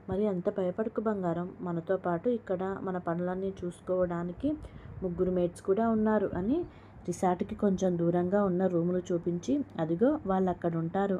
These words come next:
అని చెప్పి హర్ష ఆమెను లోపలికి తీసుకెళ్ళాడు. ఇద్దరూ ఫ్రెష్ అయ్యాక ముందుగానే హర్ష ఆరు బయట అందంగా డిన్నర్ ఏర్పాటు చేయించడంతో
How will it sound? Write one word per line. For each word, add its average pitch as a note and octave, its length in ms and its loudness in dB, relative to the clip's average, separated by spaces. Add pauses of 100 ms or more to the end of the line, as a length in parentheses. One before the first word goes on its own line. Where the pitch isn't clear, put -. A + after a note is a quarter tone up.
అని F3 140 -2
చెప్పి F3 340 -2 (480)
హర్ష E3+ 300 0
ఆమెను G#3+ 220 4
లోపలికి F#3 440 4
తీసుకెళ్ళాడు. A3+ 640 4 (640)
ఇద్దరూ E3+ 320 4
ఫ్రెష్ F#3 340 0
అయ్యాక F3 360 4 (240)
ముందుగానే F3+ 640 2
హర్ష A3 320 -2 (100)
ఆరు F3+ 240 2
బయట G3 280 4
అందంగా F3 520 0
డిన్నర్ F#3+ 400 2
ఏర్పాటు F#3 380 0
చేయించడంతో F3 760 -2